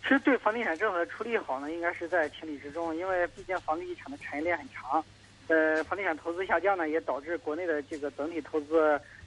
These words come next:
低迷，所以对房地产肯定后边利会，利好不断。之前传言的这种，呃，房贷利息抵税的政策呢，在研究过程中还没有正式的推出，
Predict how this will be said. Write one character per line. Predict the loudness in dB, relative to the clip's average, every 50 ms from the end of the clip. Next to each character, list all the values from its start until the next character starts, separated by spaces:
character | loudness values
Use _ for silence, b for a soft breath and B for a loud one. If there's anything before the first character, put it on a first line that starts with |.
| B -6
低 | -4 -4
迷， | -2 -4 -6 -8 -10 -12 -14 -20 -20 -20 -12 -2
所 | 2 2 4
以 | 4
对 | 4 2 2
房 | 2 0 -2
地 | -2 -2
产 | -4 -4
肯 | -4 -6 -6 -6
定 | -6 -4
后 | -2 0
边 | 0 0 0
利 | -2 -4 -8
会， | -6 -6
利 | -6 -6 -4 -4
好 | -4 -4
不 | -2 2
断。 | 4 4 4 4 2 -4 -16 -20 -20 -20 -20 -18 -10
之 | -4 0
前 | 0 0 0
传 | 0 -2 -2 -2
言 | 0 0 -2
的 | -2 -2
这 | -2 -4 -4
种， | -2 -2 -4 -4 B B B B B -2
呃， | 2 4 4 4 4 2 0
房 | -2 -2 -2 -2 2
贷 | 4 4 4 4
利 | 2 0 -8 -16 -16 -16
息 | -18 -18 -18 -20
抵 | -20 -20
税 | -14 -6 -4 -2 -2 -2
的 | -4 -6
政 | -8 -8 -10 -10
策 | -10 -10
呢， | -10 -10 -12 B B B B B -2
在 | -2
研 | -2 -2 -2 -4 -4
究 | -2
过 | 0 0 0
程 | 0 0 0
中 | 0 0 0 0 -2
还 | -4 -8 -6
没 | -4 -2
有 | -2 -2
正 | -2 -4 -6 -6
式 | -4 -4
的 | -4 -4
推 | -4 -6 -8
出， | -8 -6 -2 -2 -2